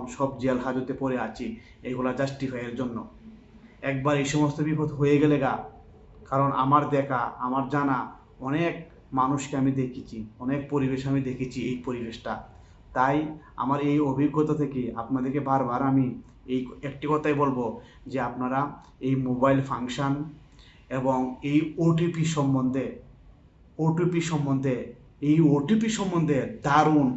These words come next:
একটি মর্মান্তিক আপনাদের জ্ঞান থাকা দরকার, না হলে আপনাদের যে কোনো সময় এই বিপদ হতে পারে। তাই আমি আপনাদেরকে জোরপূর্বকভাবে এটাই বলবো, এই ওটিপি সম্বন্ধে আপনাদের যদি অজানা থাকে তাহলে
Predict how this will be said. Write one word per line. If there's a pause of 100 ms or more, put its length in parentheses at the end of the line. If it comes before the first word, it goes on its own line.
(120)
একটি (160)
মর্মান্তিক (580)
আপনাদের (100)
জ্ঞান (100)
থাকা (100)
দরকার, (120)
না
হলে (120)
আপনাদের
যে
কোনো
সময়
এই
বিপদ
হতে
পারে। (460)
তাই
আমি (420)
আপনাদেরকে (240)
জোরপূর্বকভাবে (120)
এটাই
বলবো, (480)
এই (240)
ওটিপি (120)
সম্বন্ধে (180)
আপনাদের (580)
যদি (260)
অজানা
থাকে (140)
তাহলে